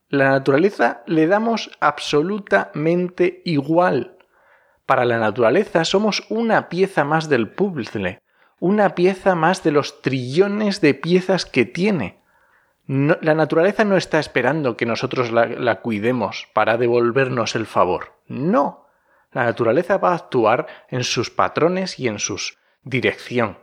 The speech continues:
Da igual que nosotros eh,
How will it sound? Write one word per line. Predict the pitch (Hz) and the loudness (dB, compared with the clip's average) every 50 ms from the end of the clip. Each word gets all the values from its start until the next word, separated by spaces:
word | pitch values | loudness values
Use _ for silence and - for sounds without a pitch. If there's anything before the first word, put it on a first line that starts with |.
| _ _ | _ _
Da | - 131 123 | 0 0 0
igual | 117 110 104 110 110 113 110 95 85 - | 0 0 0 2 2 2 2 0 -2 -8
que | - - 113 | -10 -6 -4
nosotros | 101 95 - - 110 - - 101 92 - - - - _ _ _ _ _ _ _ | -2 -2 0 -2 -2 -2 -2 -2 -2 -2 -4 -12 -16 _ _ _ _ _ _ _
eh, | - 87 - 120 101 98 95 101 - | -12 -4 -2 0 2 2 2 2 0